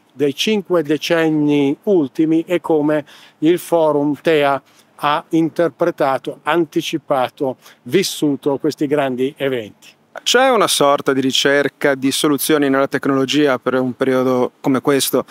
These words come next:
Speaker 2: di forte incertezza?
Speaker 1: Beh, la tecnologia ha sempre dato un impulso alla crescita, all'innovazione, alla discontinuità,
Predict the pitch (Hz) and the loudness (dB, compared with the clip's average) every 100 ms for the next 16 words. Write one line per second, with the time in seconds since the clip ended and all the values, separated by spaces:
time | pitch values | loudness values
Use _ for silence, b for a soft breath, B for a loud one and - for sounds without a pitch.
0 | B 135 - 135 143 - 123 147 123 - | B -4 -2 0 0 0 0 0 -2 -6
1 | 113 - 175 151 139 151 165 - 170 170 | -10 -4 -2 -2 -2 -2 -4 -2 0 0
2 | 165 165 233 240 165 123 _ _ 139 131 | 0 -2 0 2 2 -2 _ _ -4 -4
3 | - 180 175 139 160 151 135 - _ _ | -2 0 0 0 0 0 -4 -8 _ _
4 | _ _ - 170 185 190 185 165 156 139 | _ _ -2 2 2 2 2 2 2 0
5 | - 185 180 - 165 156 - 190 208 - | 0 0 0 0 0 0 0 0 0 -2
6 | 135 147 143 151 151 156 156 147 196 208 | -6 -2 0 2 2 2 0 -2 0 2
7 | 175 143 143 147 - 160 147 151 147 147 | 2 0 0 -2 -2 -2 -2 0 0 0
8 | 165 185 | 0 0